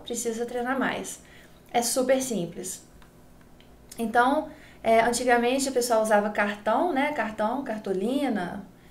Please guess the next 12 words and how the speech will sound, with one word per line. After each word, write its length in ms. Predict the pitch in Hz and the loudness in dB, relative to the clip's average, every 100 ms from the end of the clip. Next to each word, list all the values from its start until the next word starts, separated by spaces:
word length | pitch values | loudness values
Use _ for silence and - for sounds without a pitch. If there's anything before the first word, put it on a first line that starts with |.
| - | -16
e 60 | 202 | -10
tal. 380 | 208 220 294 311 - - | -2 0 0 -2 -12 -8
E 60 | 330 | -2
hoje 160 | 330 349 | 0 0
em 40 | |
dia 160 | 302 285 | 0 -2
a 20 | |
gente 280 | 285 285 - | -2 -4 -4
tem, 400 | 247 247 254 254 | -2 -2 -2 -2
é, 560 | 220 220 214 202 180 190 | -4 0 0 0 -2 -2
essa 180 | 208 208 | -4 -6
tecnologia, 840 | 226 233 233 240 240 214 226 254 | -6 -4 0 2 2 2 -2 -2